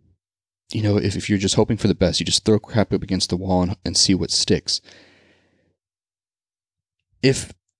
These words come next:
Biden and Kamala do take the White House, I think it confirms in the far left mentality that they can throw more and more crap up against the wall because more and more will stick because people are just voting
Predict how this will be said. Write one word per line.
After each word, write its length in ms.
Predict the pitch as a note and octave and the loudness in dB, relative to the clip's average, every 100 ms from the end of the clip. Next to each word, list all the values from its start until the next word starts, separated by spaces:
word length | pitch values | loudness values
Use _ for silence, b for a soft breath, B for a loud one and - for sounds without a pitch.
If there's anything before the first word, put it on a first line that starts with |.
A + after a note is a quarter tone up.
| - | -8
Biden 580 | A#2 G#2 G2+ F2 F2+ F#2+ | 0 2 2 0 -6 -8
and 120 | F#2 G2 | -8 -6
Kamala 360 | G#2 F2+ F2 | -2 0 0
do 160 | - D#2+ | -2 -4
take 240 | - - | -2 -2
the 80 | - | -2
White 260 | E2 E2 A2 | -2 -2 -2
House, 260 | F#2 - | -2 -2
I 60 | - | -4
think 280 | - A#2 - | -2 -2 -2
it 140 | - | -8
confirms 880 | - F2+ - - G2+ G2 F#2+ F2 - - _ _ _ _ _ - | -8 -8 -8 0 2 2 0 -2 -4 -8 _ _ _ _ _ -2
in 200 | G2+ F#2 | 0 0
the 180 | F#2 - | 0 -2
far 480 | - - G#2 G#2+ | -4 0 2 4
left 500 | F2 F2+ D#2 - - - _ - | 4 2 0 -4 -10 -12 _ -8
mentality 760 | F#2 F2+ - F#2 F2+ F2 D#2+ - b _ | -4 -4 -4 -2 -2 -2 -6 -12 b _
that 220 | F2 E2 - | -4 -4 0
they 160 | G2 A2 | 0 2
can 140 | G2+ | 0
throw 220 | - F#2 | 0 0
more 280 | D#2+ F#2 F2+ | 0 -2 0
and 100 | F2+ | 0
more 120 | E2+ | -2
crap 340 | - - F2+ F2+ | -2 -2 0 -2
up 120 | F2 | -4
against 300 | F2+ E2 - | -6 -6 -6
the 60 | |
wall 200 | F2 E2+ | -4 -4
because 280 | - - F2 | -4 -2 -2
more 260 | F#2 G#2 A2+ | 0 0 0
and 80 | G2 | 0
more 160 | G2+ | 0
will 120 | E2+ | 0
stick 380 | E2 - E2+ - | -2 0 -2 -2
because 420 | E2 - F2 D#2+ - b b b b _ | -6 0 2 2 -4 b b b b _
people 360 | - A#2 A#2+ G2+ | 0 0 2 0
are 60 | |
just 300 | F2+ F2+ - | 0 0 -2
voting 600 | G#2+ F#2+ F#2+ F2+ E2+ D#2+ | -2 2 4 2 -2 -10